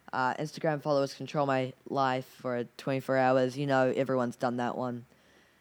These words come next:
VidCon Australia tips. <laughs> And then I did pre-VidCon Australia, VidCon A U twenty eighteen,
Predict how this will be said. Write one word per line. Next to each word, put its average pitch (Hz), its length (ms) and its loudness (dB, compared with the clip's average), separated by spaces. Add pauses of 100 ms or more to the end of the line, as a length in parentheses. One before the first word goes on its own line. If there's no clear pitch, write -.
(340)
VidCon 190 300 4
Australia 160 420 4
tips. - 460 0
<laughs> 165 40 6 (600)
And 147 140 -4
then 151 100 4
I 147 80 6
did 151 200 0
pre-VidCon 180 420 2
Australia, 160 800 4
VidCon 175 400 2
A 160 100 4
U 156 260 4
twenty 151 300 0
eighteen, 135 560 2